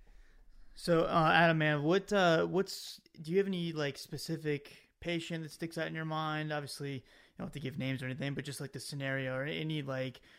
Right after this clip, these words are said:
group of patients that you worked with that maybe had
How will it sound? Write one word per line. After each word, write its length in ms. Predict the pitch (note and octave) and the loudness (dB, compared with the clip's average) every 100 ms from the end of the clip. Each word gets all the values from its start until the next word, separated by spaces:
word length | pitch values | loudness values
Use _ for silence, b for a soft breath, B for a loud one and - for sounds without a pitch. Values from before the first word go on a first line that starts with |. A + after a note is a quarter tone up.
| b | b
group 240 | - E3+ E3+ | 0 0 0
of 120 | D#3 | -2
patients 360 | E3+ E3 D#3 - | 0 0 -2 -6
that 80 | |
you 160 | D#3+ D3+ | -4 -2
worked 260 | D3+ D3 D3 | 0 0 0
with 300 | D#3 D3+ D3+ | 0 0 -2
that 100 | D3 | -6
maybe 240 | C#3+ C#3 | -4 -6
had 460 | C3+ C3+ C3 C3+ | -8 -6 -4 -6